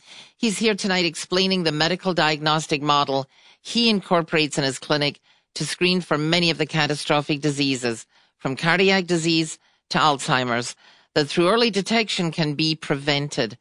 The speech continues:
If you have a question for the doctor on the topics we're discussing tonight, please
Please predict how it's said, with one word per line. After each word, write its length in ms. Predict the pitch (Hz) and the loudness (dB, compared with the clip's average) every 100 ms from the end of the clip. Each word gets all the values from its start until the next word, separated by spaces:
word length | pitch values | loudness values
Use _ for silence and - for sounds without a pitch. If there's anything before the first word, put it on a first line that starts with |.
| _ _ - _ | _ _ -20 _
If 120 | - | -2
you 80 | 180 | 2
have 80 | 214 | 2
a 60 | 202 | 0
question 460 | - 247 - 226 | 0 0 0 -4
for 120 | 190 | -2
the 100 | 185 | -2
doctor 380 | 175 170 165 - | 2 2 0 0
on 80 | 160 | -2
the 60 | 147 | 0
topics 440 | 170 156 165 147 | 0 2 0 -2
we're 100 | 151 | -2
discussing 600 | 139 135 180 185 185 175 | -2 -2 -2 0 0 -2
tonight, 420 | 180 156 143 143 _ _ _ _ _ | 0 0 0 -2 _ _ _ _ _
please 380 | - 180 170 156 | 0 4 4 2